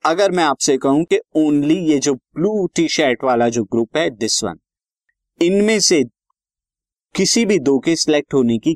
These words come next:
क्या प्रोबेबिलिटी है, ये अगर आपको फाइंड आउट करना है तो again इस तरह का आप करेंगे। या for example, मैं आपसे कहूं कि there are, there are टेन बुक्स,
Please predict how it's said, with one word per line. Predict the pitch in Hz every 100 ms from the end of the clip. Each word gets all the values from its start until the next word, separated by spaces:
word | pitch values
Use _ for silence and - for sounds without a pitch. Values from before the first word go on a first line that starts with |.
| -
क्या | 135 127
प्रोबेबिलिटी | - 117 107 101 104 101 117
है, | 127
ये | 101 123
अगर | 135 113
आपको | 110 - 110
फाइंड | - 101 95
आउट | 95
करना | - 101 110
है | 147
तो | - -
again | 131 147 143
इस | 123
तरह | 135 110 104
का | - 135 160 _ _
आप | - 104 -
करेंगे। | 113 95 87 80 - - - - -
या | 127 - - -
for | - 165
example, | 147 127 131 127 120 151
मैं | 120 110 139
आपसे | 175 135 - 147 135
कहूं | 131 139 160 _ -
कि | 147
there | 113 131 143
are, | 139 131 151 _ _ _ _ _ _ _ _ _ _ _ _ _ _ _ _ _ _ _ _ 131 113
there | 110 113 127 143 _ _ _ -
are | 110 104 113 _ _ _ _ _ _ _ _ _ _ _ _ _ _ _
टेन | 175 180 185
बुक्स, | 151 110 - - -